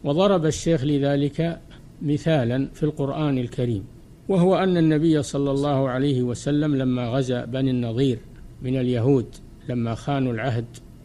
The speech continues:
لما خانوا العهد وغزاهم رسول الله صلى الله عليه وسلم، وكانوا قريبين من المدينة،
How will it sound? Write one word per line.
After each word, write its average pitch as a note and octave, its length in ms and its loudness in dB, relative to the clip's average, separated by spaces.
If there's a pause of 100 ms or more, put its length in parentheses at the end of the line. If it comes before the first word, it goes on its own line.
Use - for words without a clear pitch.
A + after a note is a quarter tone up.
لما C3 280 -2
خانوا E3+ 380 -4
العهد C3+ 320 -2
وغزاهم B2 680 0
رسول C3+ 280 -4
الله B2+ 320 -2 (380)
صلى C3+ 260 -4
الله B2+ 360 0
عليه A#2+ 360 0
وسلم، C3+ 540 0
وكانوا F#3 360 -4
قريبين D#3+ 600 2
من C3 140 2
المدينة، A#2+ 520 0